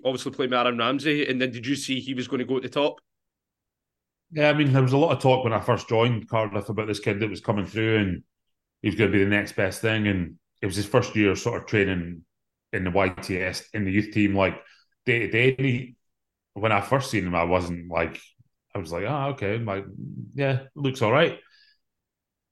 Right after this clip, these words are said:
Speaker 2: Once he got used to playing and training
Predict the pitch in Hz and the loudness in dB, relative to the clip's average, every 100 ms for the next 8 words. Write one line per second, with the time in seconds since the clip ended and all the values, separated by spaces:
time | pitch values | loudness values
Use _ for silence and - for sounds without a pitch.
0 | _ 123 131 151 131 120 104 - - 104 | _ 2 4 4 2 2 0 -2 0 2
1 | 98 95 82 - _ _ _ - 98 90 | 2 0 -8 -14 _ _ _ -4 -4 0
2 | 110 98 90 76 | 0 2 0 -4